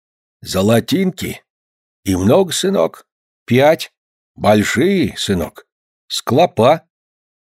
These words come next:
Егорка лизнул губы и самодовольно засвистел, продолжая заниматься игрушкой. Дед Фишка влетел в дом, как на крыльях.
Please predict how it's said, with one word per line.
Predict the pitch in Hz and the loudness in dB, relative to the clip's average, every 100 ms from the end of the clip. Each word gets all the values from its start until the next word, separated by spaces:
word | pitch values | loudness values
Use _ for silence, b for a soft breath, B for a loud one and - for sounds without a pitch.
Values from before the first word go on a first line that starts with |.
| _ - | _ -6
Егорка | 92 185 196 160 156 - | 0 2 0 0 -2 0
лизнул | 101 107 104 120 | -2 0 2 0
губы | 92 165 156 151 | 0 -4 0 -2
и | - 139 | -2 -6
самодовольно | - 123 104 131 147 139 | 0 0 2 0 0 0
засвистел, | 117 117 120 - - 90 | -2 0 -2 -2 -2 -2
продолжая | 78 87 87 87 113 | -2 -2 -2 2 2
заниматься | 104 90 85 92 - | 2 0 0 -2 -2
игрушкой. | 85 76 76 - - - _ _ _ _ _ _ _ _ _ | -4 -4 -8 -12 -16 -18 _ _ _ _ _ _ _ _ _
Дед | - 202 208 | 0 0 0
Фишка | - 196 - 170 | -2 -2 0 0
влетел | 131 127 156 131 | 2 2 2 0
в | 87 | 0
дом, | 135 160 120 | 0 0 0
как | 127 107 | -2 -2
на | 107 | -4
крыльях. | - 87 78 - - | -2 -4 -4 -10 -16